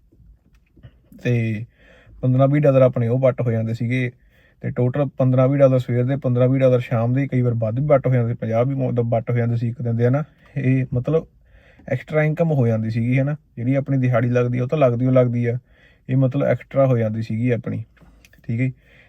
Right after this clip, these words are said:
ਜੇ ਤੁਸੀਂ ਮਤਲਬ ਚਾਲੀ ਡਾ-, ਘੱਟੋ ਘੱਟ ਜੇ ਤੁਸੀਂ ਤੀਹ ਡਾਲਰ ਵੀ ਇੱਕ ਦਿਨ ਦੇ ਰੱਖਦੇ ਹੋ ਤਾਂ ਤੁਸੀਂ ਨੌ ਸੌ ਡਾਲਰ ਦੇ ਕਰੀਬ ਬਣ ਗਿਆ, ਹਨਾ ਜੀ, ਤੀਹਾਂ ਦਿਨਾਂ ਦਾ। ਤੇ ਜੇ ਤੁਹਾਡੀ ਛੁੱਟੀ ਵੀ ਹੁੰਦੀ, ਤੁਸੀਂ ਛੇ ਸੌ, ਤ-, ਸੌਰੀ, ਸੱਤ ਸੌ, ਅੱਠ ਸੌ, ਨੌ ਸੌ,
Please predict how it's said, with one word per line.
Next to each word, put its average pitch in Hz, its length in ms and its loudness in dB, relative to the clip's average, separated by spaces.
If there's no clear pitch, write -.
ਜੇ 120 80 -4
ਤੁਸੀਂ 120 180 0
ਮਤਲਬ 123 420 0
ਚਾਲੀ 131 280 2
ਡਾ-, 131 140 -2
ਘੱਟੋ 139 220 -4
ਘੱਟ 139 180 4
ਜੇ 131 140 0
ਤੁਸੀਂ 131 160 0
ਤੀਹ 139 200 -2
ਡਾਲਰ 135 240 4
ਵੀ 131 100 2
ਇੱਕ 127 120 -6
ਦਿਨ 123 180 0
ਦੇ 123 100 2
ਰੱਖਦੇ 120 320 0
ਹੋ 117 120 -4
ਤਾਂ 120 240 0
ਤੁਸੀਂ 123 500 0
ਨੌ 123 180 0
ਸੌ 127 120 -2
ਡਾਲਰ 127 260 4
ਦੇ 123 160 0
ਕਰੀਬ 127 240 -2
ਬਣ 113 180 -2
ਗਿਆ, 113 240 -4
ਹਨਾ 120 100 -4
ਜੀ, 131 100 -6
ਤੀਹਾਂ 123 240 0
ਦਿਨਾਂ 117 220 0
ਦਾ। 117 160 -2
ਤੇ 117 240 -4
ਜੇ 120 120 0
ਤੁਹਾਡੀ 123 200 2
ਛੁੱਟੀ 131 280 -2
ਵੀ 143 60 0
ਹੁੰਦੀ, 127 180 0
ਤੁਸੀਂ 131 220 0
ਛੇ 127 260 0
ਸੌ, 127 360 0
ਤ-, 113 200 -4
ਸੌਰੀ, 113 320 -4
ਸੱਤ 113 240 2
ਸੌ, 117 280 -4
ਅੱਠ 110 80 -6
ਸੌ, - 160 -8
ਨੌ 113 200 -2
ਸੌ, 117 260 -6